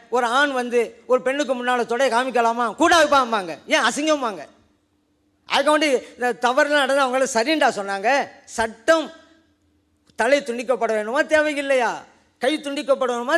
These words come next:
தேவையில்லையா, அதுல உள்ள பிரச்சனை. அது சரியா இல்லையா, அது ரிசர்ச். அந்த செயல் கூடுமா கூடாதா, அல்லாஹ் ரசூலுக்கு உகந்ததா, கோபத்தை உண்டாக்குமா?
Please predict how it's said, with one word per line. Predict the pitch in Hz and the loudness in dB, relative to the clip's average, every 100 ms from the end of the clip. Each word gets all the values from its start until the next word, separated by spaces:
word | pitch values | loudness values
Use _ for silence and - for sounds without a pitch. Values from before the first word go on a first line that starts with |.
| 330 | 4
தேவையில்லையா, | 330 320 302 294 285 208 | 2 2 -2 2 2 2
அதுல | 165 262 339 | -4 -2 0
உள்ள | 339 320 | 2 2
பிரச்சனை. | 320 302 302 294 285 226 131 - _ _ _ _ _ _ _ - | 2 0 0 -2 -2 -4 -10 -20 _ _ _ _ _ _ _ -4
அது | 254 | -2
சரியா | - 277 330 339 | 2 2 4 4
இல்லையா, | 320 302 302 302 | 2 2 2 4
அது | 285 339 | 2 0
ரிசர்ச். | 330 330 311 220 285 220 135 - _ - | 0 0 -2 -2 -2 -2 -4 -18 _ -4
அந்த | 202 294 269 | 0 2 0
செயல் | - 277 370 339 | 2 4 4 2
கூடுமா | 320 320 311 320 | 0 0 2 2
கூடாதா, | 285 277 269 254 202 131 - - | 4 4 4 4 0 -4 -18 -8
அல்லாஹ் | 262 320 294 | 0 2 4
ரசூலுக்கு | 294 330 320 285 | 2 2 2 4
உகந்ததா, | 302 302 302 311 294 | 6 6 6 4 6
கோபத்தை | 285 311 294 294 | 6 6 4 2
உண்டாக்குமா? | 262 262 277 262 254 220 | -2 0 0 0 -2 -2